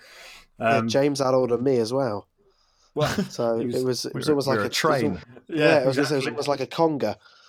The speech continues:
Speaker 2: If that had gone in, I think we would have won that game. It was, it was
Speaker 3: Yeah.
Speaker 2: a massive point. Sixty minutes, we would have had thirty minutes to get another one.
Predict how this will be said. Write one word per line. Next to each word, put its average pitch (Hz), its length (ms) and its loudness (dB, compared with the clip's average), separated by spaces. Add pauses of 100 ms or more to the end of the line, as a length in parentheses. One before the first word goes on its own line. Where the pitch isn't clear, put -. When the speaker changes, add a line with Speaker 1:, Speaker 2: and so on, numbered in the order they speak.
(360)
Speaker 2:
If - 100 -20
that 196 160 4
had 175 120 -2
gone 160 180 2
in, 127 280 2
I 113 160 -2
think 110 200 -8
we 113 80 -6
would 110 100 -4
have 107 80 -6
won 113 200 0
that 104 200 -8 (180)
game. 107 420 -6 (640)
It 120 160 -14
was, 104 280 -8 (340)
it 127 80 -12
was 110 380 -10
Speaker 3:
Yeah. 78 240 -8 (240)
Speaker 2:
a 123 80 -6
massive 113 440 -4
point. 107 240 -6
Sixty - 320 -6
minutes, 107 360 -6
we 123 80 -2
would 110 80 -4
have 107 80 -4
had 107 240 -4 (1120)
thirty 147 260 0
minutes 113 240 -4
to 120 60 -6
get 107 140 -4
another 107 200 -8
one. 104 300 -6